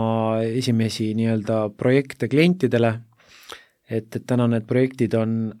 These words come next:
<clears throat> veel alles kinnitamise faasis, et, et midagi laivi ei ole veel nendest läinud. Aga,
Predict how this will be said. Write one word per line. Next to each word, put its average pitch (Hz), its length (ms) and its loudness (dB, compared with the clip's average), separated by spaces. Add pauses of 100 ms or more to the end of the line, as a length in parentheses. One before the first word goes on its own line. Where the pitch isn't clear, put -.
<clears throat> 160 480 4
veel 113 160 -4
alles 113 240 -4
kinnitamise 131 480 -2
faasis, 151 400 2
et, 120 160 -12
et 123 160 -10
midagi 113 240 -4
laivi 120 380 2
ei 107 40 -4
ole 107 140 -4
veel 113 220 -6 (260)
nendest 110 240 -10
läinud. 110 320 -6 (720)
Aga, 113 380 -2